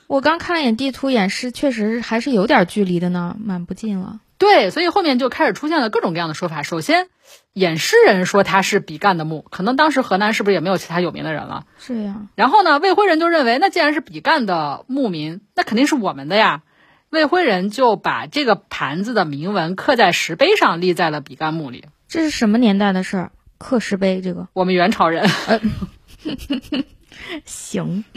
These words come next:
Speaker 2: 对，就是我们元朝的魏辉路学政，就是属于魏辉教育局局长。
Speaker 1: 嗯。
Speaker 2: 把这个名刻在了石头上，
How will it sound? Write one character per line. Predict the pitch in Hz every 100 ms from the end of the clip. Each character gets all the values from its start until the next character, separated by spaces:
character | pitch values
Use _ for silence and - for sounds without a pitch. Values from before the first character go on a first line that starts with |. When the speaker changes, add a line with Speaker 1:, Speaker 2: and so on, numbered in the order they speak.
| 214
Speaker 2:
对， | - 202 180
就 | 202
是 | 269
我 | 247
们 | 214 247 254
元 | 185 214
朝 | - 214
的 | 233
魏 | 233 285
辉 | 233 269
路 | 277 226
学 | - 156 190
政， | - - - -
就 | 165
是 | 175 170 302 202
属 | 202 190 175
于 | 190 233 _ _ -
魏 | 294 233
辉 | 262 254 262
教 | 294 262
育 | 196
局 | 170 202
局 | 190 208
长。 | 208 -
Speaker 1:
嗯。 | 226 262 262 262 254 240 226 208
Speaker 2:
把 | 208 175
这 | 214
个 | 214
名 | 180 175
刻 | 196 240
在 | 208
了 | 170
石 | 165 160
头 | 165 180
上， | 165 127